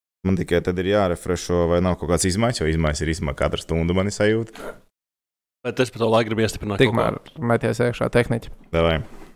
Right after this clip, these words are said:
Speaker 2: Ā, te cilvēki, tā kā bija mūsu tehniskās problēmas, tiešraidē sākumā rakstīja, žēl, ka K H L nav brackets.
Speaker 3: Ok.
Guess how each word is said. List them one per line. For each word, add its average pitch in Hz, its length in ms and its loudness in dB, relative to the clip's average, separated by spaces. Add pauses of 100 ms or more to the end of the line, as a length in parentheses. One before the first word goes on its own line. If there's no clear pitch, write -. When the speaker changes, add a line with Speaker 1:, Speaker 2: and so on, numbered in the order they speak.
(160)
Speaker 2:
Ā, 104 120 -4 (200)
te 113 120 0 (200)
cilvēki, 120 640 0 (320)
tā 120 100 0
kā 110 140 2
bija 104 160 0
mūsu 110 180 -4
tehniskās 120 400 0
problēmas, 127 560 -2
tiešraidē 107 320 0
sākumā 104 500 2 (260)
rakstīja, 107 500 -2
žēl, 113 240 2
ka 110 80 -10
K 110 160 2
H 110 160 0
L 110 100 2
nav 98 220 -4
brackets. 117 460 -2 (1000)
Speaker 3:
Ok. 123 140 2